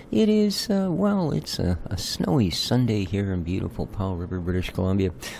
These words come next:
So I thought I'd, uh, try something a little different. This is Black Mesa. Of course, it's the remake of the very original Half-Life game.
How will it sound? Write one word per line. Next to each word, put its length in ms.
So 180
I 40
thought 320
I'd, 320
uh, 240
try 280
something 460
a 60
little 300
different. 440
This 520
is 420
Black 520
Mesa. 680
Of 140
course, 320
it's 180
the 220
remake 680
of 200
the 180
very 460
original 720
Half-Life 920
game. 300